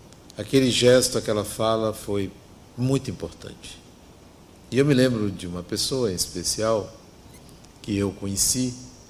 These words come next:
tive três ou quatro contatos com ele, que me fez refletir muito sobre certos comportamentos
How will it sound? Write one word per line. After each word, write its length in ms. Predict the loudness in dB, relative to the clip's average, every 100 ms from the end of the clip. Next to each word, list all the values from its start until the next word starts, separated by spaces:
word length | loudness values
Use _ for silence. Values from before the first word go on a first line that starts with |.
| -20 -20 -20 -20 -20 -20 -8
tive 500 | -8 -6 -8 -8 -12 -6
três 400 | 0 2 2 -2
ou 100 | -6
quatro 480 | -4 -2 -2 -4 -10
contatos 600 | -10 -10 -8 -8 -8 -8
com 160 | -6 -4
ele, 340 | -2 -4 -10 -14 -20 -20 -20 -20 -20 -20 -20 -20 -20 -20 -20 -20 -18
que 240 | -6 -4 0
me 560 | 0 2 2 0 -4 -10 -16 -2
fez 680 | 4 6 6 4 2 0 -2
refletir 560 | -2 0 0 0 0
muito 440 | -2 0 0 0 -2
sobre 600 | 0 -2 -2 -4 -4 -6 -14 -20 -20 -20 -20 -20 -20 -20 -20 -10
certos 500 | -2 0 0 -2 -6
comportamentos 1300 | -6 -8 -10 -8 -6 -2 0 0 -2 -6 -10 -8 -10